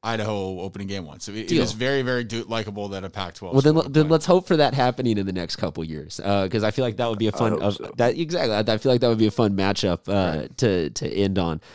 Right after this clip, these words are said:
Speaker 2: Um, man, we really appreciate you spending a little bit of time with us. Um, we got a lot of se-, we got a lot of time till the season, but, uh,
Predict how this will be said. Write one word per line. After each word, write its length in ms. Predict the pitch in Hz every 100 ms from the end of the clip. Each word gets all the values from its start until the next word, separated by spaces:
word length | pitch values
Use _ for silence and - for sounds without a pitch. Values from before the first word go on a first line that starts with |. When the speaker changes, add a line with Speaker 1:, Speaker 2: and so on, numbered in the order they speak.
| - - _
Speaker 2:
Um, 320 | 123 123 110 107
man, 160 | 135
we 100 | 139
really 280 | 170 180 165
appreciate 520 | 123 156 143 139 131
you 60 | 127
spending 240 | - 120
a 40 | 113
little 160 | 113
bit 120 | 113 107
of 80 |
time 280 | - 110 107
with 200 | 107 -
us. 440 | 101 95 - - 110
Um, 460 | 87 95 90 85 -
we 100 | 117
got 140 | 110
a 20 |
lot 160 | 104 101
of 80 | 95
se-, 200 | - -
we 100 | 120
got 140 | 135
a 40 | 123
lot 140 | 107
of 80 | 95
time 240 | 107 98
till 140 | 90 87
the 80 | 85
season, 340 | 98 92 92
but, 240 | 95 90
uh, 160 | 90